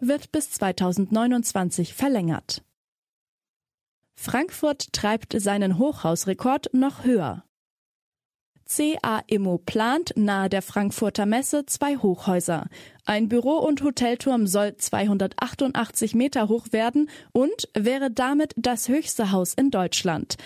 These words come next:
Spätestens in fünf Jahren will der Projektentwickler mit diesem Bau und dem angrenzenden einhundertsiebenundfünfzig Meter messenden Wohngebäude beginnen. Bis zu viertausend Menschen könnten einmal in dem Quartier arbeiten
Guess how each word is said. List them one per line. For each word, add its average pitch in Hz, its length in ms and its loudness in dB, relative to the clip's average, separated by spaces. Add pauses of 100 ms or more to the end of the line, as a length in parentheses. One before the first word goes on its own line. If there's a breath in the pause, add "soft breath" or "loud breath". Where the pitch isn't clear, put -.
(240 loud breath)
Spätestens 214 640 0
in 202 140 0
fünf 226 280 0
Jahren 262 400 2
will 330 120 2
der 330 140 0
Projektentwickler 240 840 0
mit 240 160 0
diesem 302 320 4
Bau 208 240 2
und 254 240 2
dem 285 160 0
angrenzenden 254 880 2
einhundertsiebenundfünfzig 196 1400 0
Meter 233 300 2
messenden 220 540 0
Wohngebäude 185 680 2
beginnen. 185 600 0 (420 loud breath)
Bis - 220 -4
zu 185 100 0
viertausend 240 640 0
Menschen 302 400 2
könnten 311 400 2
einmal 277 480 2
in 240 100 2
dem 220 160 0
Quartier 185 480 -2
arbeiten 254 560 2